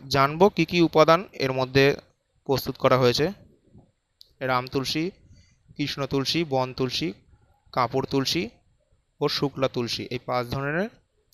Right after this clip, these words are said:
তুলসী এর মধ্যে প্রস্তুত করা হয়েছে। তার ব্যবহার কী কী? সাধারণ জল বা ফলের রসের সাথে প্রতিদিন, আহ, পাঁচ থেকে দশ ফোঁটা কিংবা উষ্ণ কুসুম জলে,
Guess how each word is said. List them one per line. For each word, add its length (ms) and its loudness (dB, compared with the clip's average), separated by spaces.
তুলসী 340 -2
এর 160 0
মধ্যে 260 -8
প্রস্তুত 340 -8
করা 220 -2
হয়েছে। 400 -6
তার 260 4
ব্যবহার 480 0
কী 120 -8
কী? 220 -6
সাধারণ 500 0
জল 240 4
বা 160 4
ফলের 320 2
রসের 220 0
সাথে 260 -2
প্রতিদিন, 540 -4
আহ, 240 -6
পাঁচ 220 0
থেকে 220 0
দশ 220 2
ফোঁটা 340 -2
কিংবা 360 0
উষ্ণ 320 -4
কুসুম 320 -4
জলে, 300 2